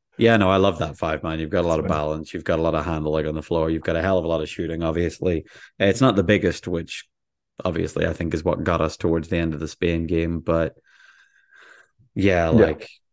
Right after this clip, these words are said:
Speaker 1: we shot fifty-three percent, um,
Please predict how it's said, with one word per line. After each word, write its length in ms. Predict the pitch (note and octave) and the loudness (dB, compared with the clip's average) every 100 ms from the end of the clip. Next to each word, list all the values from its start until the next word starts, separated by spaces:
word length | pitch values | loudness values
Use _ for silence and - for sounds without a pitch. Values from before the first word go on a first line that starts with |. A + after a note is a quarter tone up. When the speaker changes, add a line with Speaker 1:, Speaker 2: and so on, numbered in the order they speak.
| _ | _
Speaker 1:
we 100 | C3 | -4
shot 280 | - - G2 _ _ _ _ _ _ | -2 -6 -8 _ _ _ _ _ _
fifty-three 640 | - - - - - - - | -8 -8 -10 -10 -6 -6 -8
percent, 580 | - - F2+ G#2+ - - _ D3 - - | -12 -6 -6 -6 -12 -20 _ -12 -12 -4
um, 720 | F#2+ E2+ E2 E2 D#2 D#2 | 0 0 0 -2 -4 -6